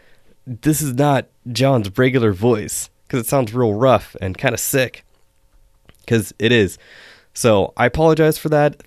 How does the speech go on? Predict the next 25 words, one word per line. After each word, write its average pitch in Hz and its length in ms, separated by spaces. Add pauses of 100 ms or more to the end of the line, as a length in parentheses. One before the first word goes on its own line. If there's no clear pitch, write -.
Thank 143 240
you 123 80
for 101 300
putting 113 340
up 104 160
with 107 200
it 113 200
and 92 220
listening. 113 520 (520)
Uh, 107 300 (360)
so 110 300 (1040)
I 143 40
recently 180 340
attended 139 400
the 107 200
Vancouver 165 720 (420)
Web 107 240
Fest - 340
for - 240
the 101 80
second 139 500
year 98 460 (320)
in 98 260
a 104 100
row. 98 400